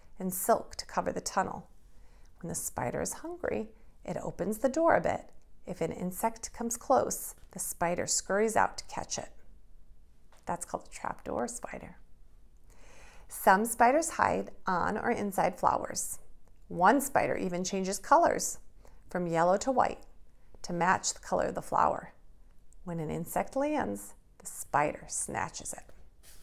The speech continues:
Some spiders are dangerous.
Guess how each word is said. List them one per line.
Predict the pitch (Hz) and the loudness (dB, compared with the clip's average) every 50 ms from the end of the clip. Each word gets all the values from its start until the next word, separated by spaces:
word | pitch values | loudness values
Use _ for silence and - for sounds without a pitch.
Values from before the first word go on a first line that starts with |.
| - - - - - - - - - - - - - - - - - - - - - - - - - - - - - - - - - - - - - - - - - - - - - - - - - - - - - - - - - - - - - - - - - - - - - - - - - - - - - - - | -16 -14 -14 -14 -14 -12 -12 -12 -12 -12 -14 -14 -14 -16 -16 -16 -16 -16 -16 -16 -18 -20 -20 -18 -18 -16 -16 -16 -16 -18 -14 -12 -12 -12 -12 -12 -14 -12 -12 -14 -14 -14 -14 -14 -16 -18 -18 -16 -14 -12 -12 -10 -10 -12 -14 -16 -20 -20 -20 -20 -18 -18 -16 -16 -16 -18 -18 -20 -20 -20 -20 -18 -16 -16 -16 -16 -16 -16 -12
Some | - - - - 254 262 294 320 | -12 -2 4 6 6 6 6 4
spiders | - - - 285 294 302 330 339 381 | 4 6 8 8 8 8 6 2 2
are | 392 359 | 0 2
dangerous. | 320 233 185 180 175 165 87 - - - - - - - - | 2 2 2 2 0 0 0 0 -2 -2 -2 -4 -4 -6 -8